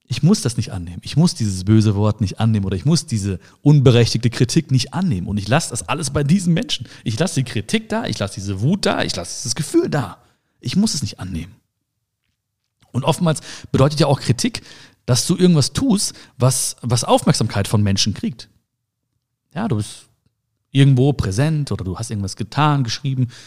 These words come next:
gesagt. Du stehst für etwas, das Aufmerksamkeit von Menschen kriegt. Und das erlebe ich auch. Ja, je mehr ich mich irgendwie, äh, äh, je mehr ich mich anstrenge oder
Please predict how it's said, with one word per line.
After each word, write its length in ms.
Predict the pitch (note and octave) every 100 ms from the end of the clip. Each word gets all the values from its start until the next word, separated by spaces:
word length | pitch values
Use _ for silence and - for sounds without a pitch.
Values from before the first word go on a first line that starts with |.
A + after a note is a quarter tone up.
| -
gesagt. 640 | - A#2 D3+ D#3 D3 - - _ _ _ _
Du 80 | -
stehst 360 | - E3 D#3 -
für 100 | -
etwas, 460 | B2+ B2+ G#2+ - - _ _ _ _ -
das 160 | C3 -
Aufmerksamkeit 560 | F#3 - C3+ C3+ C3+
von 120 | C#3+
Menschen 320 | C#3+ D3+ - D3
kriegt. 360 | D#4+ - - _ _ _ _ _ _ _ _ _ _ _ _ _ _ _ _ _ _ _ _ _ -
Und 100 | C3
das 120 | B2
erlebe 240 | B2+ A#2 A#2
ich 100 | G3+
auch. 280 | B3+ - _ _ _ _ _ _ _ _ _ _ A#2
Ja, 120 | F3+
je 220 | B2 G2+
mehr 380 | G#2+ C#3+ D3 C#3+
ich 160 | C3+ B2
mich 220 | A2+ B2
irgendwie, 380 | A2 G2+ F#2+ - _ _ _ _ -
äh, 60 | G#2+
äh, 520 | F#2 F2+ F#2 F#2 -
je 200 | - G2+
mehr 260 | A2 B2 B2
ich 240 | G#2 - - - _ _ _ _ _ _ _
mich 140 | A#2 B2+
anstrenge 600 | E3 D#3 - B2+ A#2+ A2+
oder 340 | G2+ F#2+ E2+